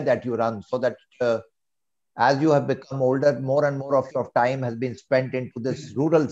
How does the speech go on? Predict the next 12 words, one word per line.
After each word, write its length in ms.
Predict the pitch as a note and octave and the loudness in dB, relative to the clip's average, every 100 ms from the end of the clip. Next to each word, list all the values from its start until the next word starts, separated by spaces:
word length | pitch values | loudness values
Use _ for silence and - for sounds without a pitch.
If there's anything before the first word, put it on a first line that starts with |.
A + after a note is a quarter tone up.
| - | 0
setting. 360 | B2 - G2 - | -2 0 -8 -8
Can 120 | D#3 | -4
you 100 | F#3+ | -2
describe 540 | E3+ - - F3 E3+ G2 | -2 -6 -4 -2 -2 -4
this 240 | - - D#3+ | -12 -12 -2
work 200 | F3 F3 - | 0 0 -6
and, 320 | D#3 D3+ C#3 | -8 -8 -8
uh, 200 | C#3+ C#3 | -6 -6
what 280 | D3 D3 - | -6 -6 -6
you're 180 | D3 D#3 | -6 -4
doing 140 | D#3 | -4
here 380 | C3 C#3 E3+ | 0 0 -2